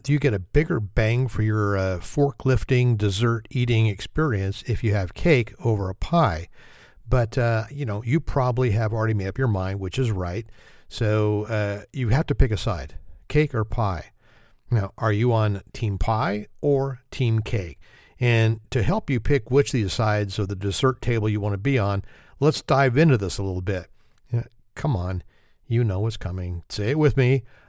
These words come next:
I did some research, so you don't have to. Pie versus cake.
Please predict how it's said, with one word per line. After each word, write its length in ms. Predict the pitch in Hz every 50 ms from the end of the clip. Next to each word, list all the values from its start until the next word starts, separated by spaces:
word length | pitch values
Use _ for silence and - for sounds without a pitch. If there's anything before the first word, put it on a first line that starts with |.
| - - - - -
I 340 | - 120 139 165 202 226 226
did 160 | 175 180 165
some 220 | 127 - 139 117 120
research, 500 | 151 165 - - 98 90 92 95 - - - -
so 260 | - - 127 117 110
you 180 | 104 98 107 127
don't 180 | 180 202 185
have 240 | 139 139 127 113 113
to. 300 | - 117 101 98 107 107 - - - - - _ -
Pie 460 | - - 135 110 95 92 95 101 - - - - _ -
versus 540 | - - 101 90 - - 98 95 92 - - - - - -
cake. 380 | - - 110 90 78 - -